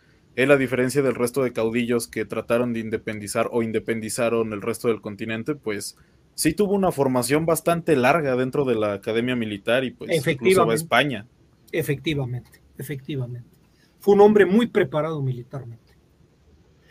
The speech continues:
Speaker 2: No, no, no creo yo que, por ejemplo, yo creo que militarmente era mucho más capaz José de San Martín, con mucha más experiencia,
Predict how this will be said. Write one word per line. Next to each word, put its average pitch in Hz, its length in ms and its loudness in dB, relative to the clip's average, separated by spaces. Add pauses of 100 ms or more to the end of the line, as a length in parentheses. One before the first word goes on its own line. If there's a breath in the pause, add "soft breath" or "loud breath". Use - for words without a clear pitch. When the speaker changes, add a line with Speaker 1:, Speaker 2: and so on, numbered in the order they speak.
(260 soft breath)
Speaker 2:
No, 320 240 6 (260)
no, 392 440 6
no 403 220 6
creo 392 240 8
yo 302 360 0
que, 311 260 -4 (400)
por 202 140 4
ejemplo, 302 300 0
yo 208 200 0
creo 349 200 2
que 269 120 0
militarmente 202 1080 2
era 180 140 4
mucho 170 320 0
más 170 580 2
capaz 170 720 -2 (200)
José 156 340 -4
de 151 80 -2
San 156 180 -2
Martín, 165 440 -2 (580)
con 147 160 4
mucha 139 260 4
más 170 240 6
experiencia, 170 1040 2